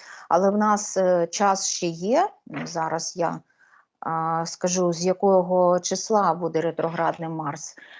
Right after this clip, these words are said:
Він буде з сьомого грудня по двадцять четверте лютого.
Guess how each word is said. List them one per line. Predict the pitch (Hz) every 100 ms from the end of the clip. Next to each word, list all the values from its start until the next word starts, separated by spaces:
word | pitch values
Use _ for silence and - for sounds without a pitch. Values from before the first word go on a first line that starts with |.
| - -
Він | 190 202
буде | 196 196
з | 190
сьомого | - 214 196 175 160 165
грудня | 180 190 277 269 202 - - _ _ _ -
по | 165
двадцять | - 196 247 220 214
четверте | - 180 190 196 175
лютого. | 170 190 185 160 156 151